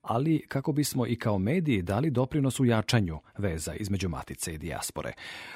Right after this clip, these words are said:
Od kolega iz Radio Beograda večeras razgovor glavnog urednika Srpskog radija u Crnoj Gori, Dragana Alorića, sa nagrađenim predsjednikom Srpskog nacionalnog savjeta u toj zemlji,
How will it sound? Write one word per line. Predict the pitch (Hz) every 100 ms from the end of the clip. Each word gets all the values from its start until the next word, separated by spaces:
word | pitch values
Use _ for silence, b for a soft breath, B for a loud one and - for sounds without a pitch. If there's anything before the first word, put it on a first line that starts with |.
| B
Od | - -
kolega | 131 123 123
iz | 104
Radio | 107 101 104
Beograda | 92 92 120 135
večeras | 101 90 - 123 123
razgovor | 107 104 123 143 131
glavnog | 107 101 95 101 98
urednika | 98 92 101 98
Srpskog | - - - 87 87
radija | 90 80 - 78
u |
Crnoj | - 95 85
Gori, | 82 92 107 147
Dragana | 113 95 101 85
Alorića, | 78 80 101 - 160 151 B B B
sa | - 104
nagrađenim | 107 104 143 156 123 85
predsjednikom | 110 104 170 156 135 113
Srpskog | 104 - 143 - 139 95
nacionalnog | 98 110 - 101 98 95
savjeta | - 101 113 - 82
u | 80
toj | 82
zemlji, | 78 101 107 135